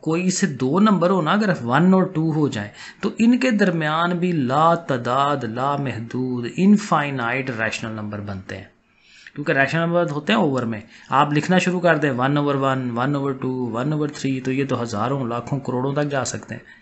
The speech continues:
तो इसलिए ये हमेशा जब भी ये बात करेगा ना रैशनल, इरेशनल की, तो ये लामहदूद होते हैं, तो अक्सर ये इनफाइनाइट ही हो जाते हैं। फिर आगे चलें, the set of real numbers, रियल नंबर में वही रैशनल, इरेशनल दोनों हैं, between zero and one।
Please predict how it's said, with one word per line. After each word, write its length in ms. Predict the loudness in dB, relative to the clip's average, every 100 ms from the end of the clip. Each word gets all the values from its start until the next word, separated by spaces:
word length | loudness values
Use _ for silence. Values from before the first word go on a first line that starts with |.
| _ -20 -14
तो 160 | -12 0
इसलिए 580 | 2 2 0 0 -2 -4 -12 -14 -8
ये 420 | -4 0 0 0 -4
हमेशा 500 | -2 -2 -2 -4 -4
जब 240 | -2 0
भी 160 | 2 2
ये 80 |
बात 300 | 2 0 -2
करेगा 280 | -4 -6 -2
ना 120 | 0
रैशनल, 520 | 2 0 -2 -4 -4 -4
इरेशनल 520 | -4 -6 -6 -8 -8
की, 160 | -6
तो 120 | -2 0
ये 140 | 0
लामहदूद 580 | 2 2 2 0 -2 -6
होते 260 | -10 -10
हैं, 140 | -14 -16 -20 -18 -6
तो 60 | -4
अक्सर 220 | 0 0
ये 120 | 0
इनफाइनाइट 760 | 0 -2 0 -2 -4 -6 -8 -6
ही 240 | -6 -6 -8
हो 120 | -8
जाते 320 | -8 -10 -12 -16
हैं। 120 | -16 _ _ -20 -10
फिर 100 | -2
आगे 180 | 0 0
चलें, 240 | -2 -2
the 120 | -2 -2
set 300 | -2 -2 -2
of 80 | -4 -6
real 300 | 0 2 4
numbers, 420 | 2 0 -4 -8
रियल 240 | -6 -4 -2
नंबर 220 | -2 -2
में 120 | -2
वही 180 | 0 0
रैशनल, 540 | 0 -2 -4 -4 -4 -4
इरेशनल 440 | -4 -4 -4 -6
दोनों 300 | -6 -4 -4
हैं, 140 | -6 -10 -18 -18 -6
between 520 | -6 -2 0 2 4 4 4
zero 200 | 2 4 2
and 120 | 0
one। 140 | -4